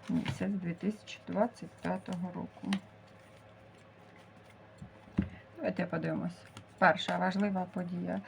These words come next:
Ви будете стояти на якомусь серйозному виборі. Е, причому тут треба сім раз відміряти, один раз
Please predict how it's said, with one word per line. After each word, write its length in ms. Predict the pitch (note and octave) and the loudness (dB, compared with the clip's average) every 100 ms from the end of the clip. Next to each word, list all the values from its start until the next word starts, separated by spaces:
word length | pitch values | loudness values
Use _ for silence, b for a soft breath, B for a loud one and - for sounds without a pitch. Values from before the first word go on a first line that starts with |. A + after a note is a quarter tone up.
| B B - | B B 4
Ви 100 | C4+ | 6
будете 340 | D#4 D#4 C#4+ | 8 8 6
стояти 480 | C4 A#3+ A#3 B3+ A#3 | 4 8 8 8 10
на 140 | G#3 | 10
якомусь 440 | G3 G#3 G#3+ G#3 - | 10 10 10 10 8
серйозному 640 | G#3 G3+ G3+ G3+ G3+ G3 | 8 8 8 10 12 12
виборі. 500 | F#3+ F3 E3 E3 A3+ C#4 - B B B - | 10 6 4 6 6 4 -4 B B B 6
Е, 240 | F#3+ F#3 F#3 | 10 10 8
причому 880 | G3+ G3+ - A#3 B3+ B3 A#3+ A3 | 4 4 6 10 12 12 12 12
тут 240 | A3 A3+ - | 8 2 10
треба 360 | G#3 G3 G3 | 12 12 12
сім 280 | G3+ G#3+ G3+ | 8 6 10
раз 260 | G3+ F#3 F#3 | 10 10 8
відміряти, 640 | F#3+ G3 F#3+ E3+ E3 E3+ | 8 12 12 10 6 4
один 280 | E3 E3+ D#3+ | 4 4 6
раз 160 | D#3+ | 4